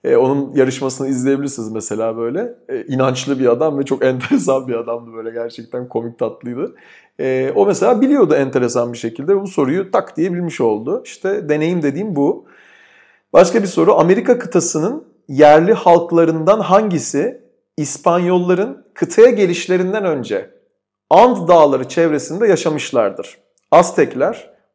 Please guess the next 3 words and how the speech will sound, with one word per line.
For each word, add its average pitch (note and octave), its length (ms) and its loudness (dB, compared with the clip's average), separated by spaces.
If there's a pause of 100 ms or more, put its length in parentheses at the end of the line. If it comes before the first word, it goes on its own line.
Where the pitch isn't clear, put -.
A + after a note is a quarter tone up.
Mayalar, D3+ 640 2 (420)
Zapotekler, F#3 1000 0 (380)
İnkalar. D#3+ 760 -6